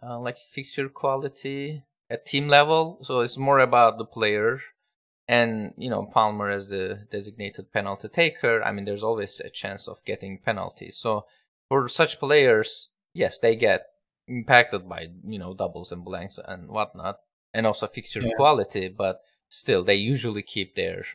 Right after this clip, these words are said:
Speaker 1: projected points for the long term.
Speaker 2: Yeah. And he has proven that during the past weeks, right? Even the tougher games, or like last game week, Chelsea lost, but still Palmer got a goal.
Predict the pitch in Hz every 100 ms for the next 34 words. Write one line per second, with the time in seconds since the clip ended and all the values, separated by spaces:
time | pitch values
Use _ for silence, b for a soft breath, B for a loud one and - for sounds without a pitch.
0 | _ - 101 92 95 95 _ 98 82 82
1 | 85 - - - 95 87 87 90 101 107
2 | 104 - _ _ _ _ _ _ _ _
3 | _ _ _ _ - 170 165 160 - _
4 | _ _ b b b b b - 123 127
5 | 135 - 135 135 135 123 113 104 110 110
6 | 107 - 104 107 - 110 117 - 104 113
7 | - 101 101 104 101 98 104 - 107 107
8 | 107 117 107 98 98 95 101 101 107 117
9 | 113 120 123 120 - 104 101 104 98 110
10 | 120 - 101 95 - 107 98 98 95 101
11 | 95 92 92 104 113 143